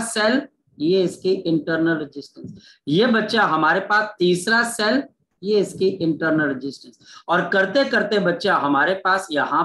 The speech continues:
पर क्या आ गया बच्चे, लास्ट सेल, और ये बच्चे इसकी इंटरनल रेजिस्टेंस। इन सभी से बच्चे हमको एक current चाहिए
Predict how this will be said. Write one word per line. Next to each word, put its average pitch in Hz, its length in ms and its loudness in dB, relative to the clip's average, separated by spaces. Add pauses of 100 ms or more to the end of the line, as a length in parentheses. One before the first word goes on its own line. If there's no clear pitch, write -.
पर 185 120 0
क्या 175 180 -2
आ 156 280 0
गया 143 200 0
बच्चे, 175 400 -4 (140)
लास्ट 170 380 -2
सेल, - 180 -20 (500)
और 147 240 2
ये 214 80 4
बच्चे 190 360 0
इसकी 180 460 -2
इंटरनल 160 720 -2
रेजिस्टेंस। - 720 -18 (1600)
इन 254 180 4
सभी 190 460 2
से - 200 -2
बच्चे 175 320 0
हमको 165 680 0
एक 190 220 -4
current 170 320 0
चाहिए 135 320 -8